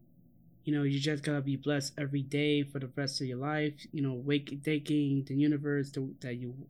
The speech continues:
you are up every day. You know, just starting your day, going about your normal routine.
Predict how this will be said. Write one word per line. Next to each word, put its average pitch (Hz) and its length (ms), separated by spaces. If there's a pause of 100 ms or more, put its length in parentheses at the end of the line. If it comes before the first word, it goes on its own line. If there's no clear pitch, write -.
you 143 160
are 120 180
up 180 300
every 165 220
day. 151 560 (1000)
You 165 160
know, 139 180
just 139 260
starting 143 320
your 131 100
day, 143 500 (160)
going 143 220
about 135 320
your 127 80
normal 131 320
routine. 180 720